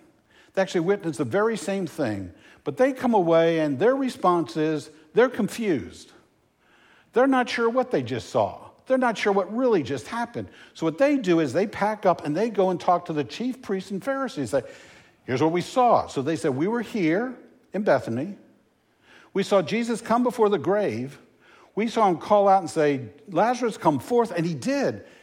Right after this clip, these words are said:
And we saw him raised from the dead, but we're not sure what this means." Why? 'Cause the religious leaders had told them before. Jesus wasn't the Messiah. He wasn't the Christ. He wasn't the one to follow. And they're confused by what they've seen. So you've got Jews who believed.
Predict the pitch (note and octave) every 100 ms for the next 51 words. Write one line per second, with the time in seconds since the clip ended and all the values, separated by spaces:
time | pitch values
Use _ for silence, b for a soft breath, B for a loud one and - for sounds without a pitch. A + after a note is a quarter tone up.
0 | B B B F#3+ G3+ - C4 A#3+ D#3+ F3+
1 | F#3 F#3+ G3 B3+ B3+ F3 - - A#3 B3+
2 | C4+ - G#3 G#3 F#3+ E3 G#3+ D#4 C4 A#2
3 | A3+ A#3 B2+ A3 - C3 C#3 B3+ B3 G3
4 | G3 G#3 F#3 G3 - A#3 A#3 A3 G#3+ -
5 | D#4+ D4+ A2+ - _ _ _ _ b b
6 | b b b A2 C#3+ F#3 E3 D3 C#3+ D#3+
7 | F#3 D#3+ - G2 G2 C3 E3+ - C#3+ C#3+
8 | C#3 G3 A3 - A#2+ B2+ C3+ D3+ D#3+ G3+
9 | G3 F#3+ G#3 - D3+ C3+ D3+ A#3+ C4 -
10 | - _ b b b b b b C#3+ D3+
11 | A#3 A#3 G#3+ - - C4+ C4+ F#3 D3+ D3+
12 | - D3+ C#3+ C3+ C#3 B2 - A#2+ G#2 D3
13 | D3 C#3 A#2 F3+ A3+ A3 B3+ G3+ D3+ C3
14 | C#3 C#3+